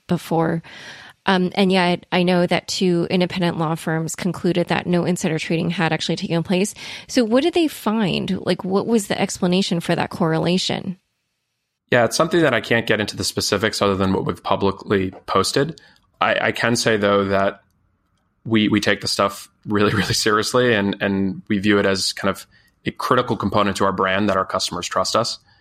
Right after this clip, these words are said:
Speaker 2: And so that was one of the reasons I think we put out the public post to begin with. But yeah, I, I think that's all I can talk about on that specific issue.
Speaker 1: Okay, so to go back to the listings, the, the w-, listing website asks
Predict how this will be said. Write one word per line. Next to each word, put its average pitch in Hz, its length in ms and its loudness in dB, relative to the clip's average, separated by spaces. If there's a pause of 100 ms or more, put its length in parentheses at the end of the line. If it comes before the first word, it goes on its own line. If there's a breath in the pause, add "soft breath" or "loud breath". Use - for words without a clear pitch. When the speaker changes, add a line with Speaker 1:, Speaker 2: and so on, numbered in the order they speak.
(200 soft breath)
Speaker 2:
And 101 120 0
so 101 120 2
that 98 140 2
was 101 120 -6
one 101 120 0
of 92 40 -2
the 95 80 0
reasons 95 300 0
I 92 80 2
think 92 180 -2
we 90 80 -4
put - 220 -2
out 95 200 0
the - 80 -20
public 110 280 0 (260)
post - 380 -2
to - 60 -14
begin 95 200 -2
with. 131 200 2 (880 soft breath)
But 95 320 2 (360)
yeah, 98 280 0 (100)
I, 101 280 2
I 101 120 -2
think - 440 -2 (600)
that's 110 220 2
all 104 80 4
I 98 60 2
can 92 120 -4
talk 92 220 -2
about 92 200 -2
on 90 80 -2
that 92 200 -4
specific 95 380 -8
issue. 92 260 -8 (1000)
Speaker 1:
Okay, 196 300 0
so 208 640 2 (320)
to 220 160 0
go 220 140 4
back 214 160 0
to 214 100 -2
the 190 80 2
listings, 180 720 -2
the, 180 480 0 (400)
the 196 60 -4
w-, 175 420 0
listing 220 380 2
website 180 440 0
asks - 640 -4